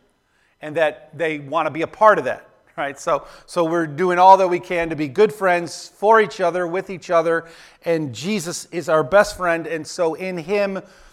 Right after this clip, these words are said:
we can be better friends to the world, and, and, and the hope is that the world will come to know Christ, right? That's why we're gonna be better friends, not just to be better friends.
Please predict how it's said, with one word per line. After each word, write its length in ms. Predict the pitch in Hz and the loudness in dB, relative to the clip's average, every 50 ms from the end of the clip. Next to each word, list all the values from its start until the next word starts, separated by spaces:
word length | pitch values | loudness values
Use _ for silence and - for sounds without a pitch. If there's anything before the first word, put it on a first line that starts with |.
| - - _ | -20 -20 _
we 140 | - 170 208 | -6 -6 -6
can 180 | 202 220 214 180 | -4 -4 -6 -6
be 100 | 202 196 | -6 -8
better 320 | 165 147 185 180 175 175 | -6 -2 0 0 0 0
friends 420 | - - 170 165 156 156 151 - - | -4 -6 -6 -6 -6 -6 -8 -12 -18
to 140 | - 165 | -16 -14
the 100 | 147 139 139 | -12 -12 -8
world, 400 | 127 135 127 120 113 120 120 135 | -8 -6 -6 -6 -8 -10 -14 -16
and, 180 | 139 131 139 | -16 -16 -16
and, 180 | 135 143 143 143 | -16 -14 -14 -14
and 320 | 139 135 - 151 143 135 | -16 -16 -18 -18 -16 -12
the 60 | 127 127 | -12 -12
hope 300 | - 175 165 156 165 151 | -6 -6 -6 -6 -6 -10
is 160 | 139 117 - | -14 -12 -10
that 240 | - 143 135 131 - | -8 -8 -8 -8 -8
the 80 | 147 | -14
world 320 | 123 120 127 127 131 127 127 | -10 -8 -6 -6 -6 -6 -10
will 80 | 123 | -16
come 240 | - - 147 127 120 | -16 -16 -16 -16 -16
to 60 | 120 | -16
know 120 | 113 117 113 | -16 -18 -20
Christ, 520 | _ - 185 190 - - _ _ _ _ _ | _ -12 -12 -12 -12 -14 _ _ _ _ _
right? 240 | - 110 120 - _ _ _ _ _ _ _ _ _ _ _ _ _ _ _ _ _ _ _ _ _ | -20 -20 -20 -20 _ _ _ _ _ _ _ _ _ _ _ _ _ _ _ _ _ _ _ _ _
That's 140 | _ _ _ _ _ | _ _ _ _ _
why 260 | 139 151 165 170 165 | 2 4 6 6 6
we're 160 | 156 143 139 | 4 0 -4
gonna 140 | 123 139 127 | -6 -6 -6
be 100 | 123 127 | -6 -8
better 240 | 117 107 131 120 117 | -4 -4 -4 -4 -4
friends, 420 | - - 180 170 139 117 - - | -6 -4 -4 -4 -4 -4 -8 -10
not 220 | 143 143 135 - - | -6 -6 -6 -6 -8
just 240 | 143 131 - - | -12 -14 -14 -14
to 80 | - 147 | -18 -16
be 140 | 123 131 123 | -14 -14 -10
better 180 | 127 120 107 | -10 -10 -10
friends. 460 | 101 - 160 147 120 101 87 _ _ | -10 -10 -8 -8 -8 -10 -14 _ _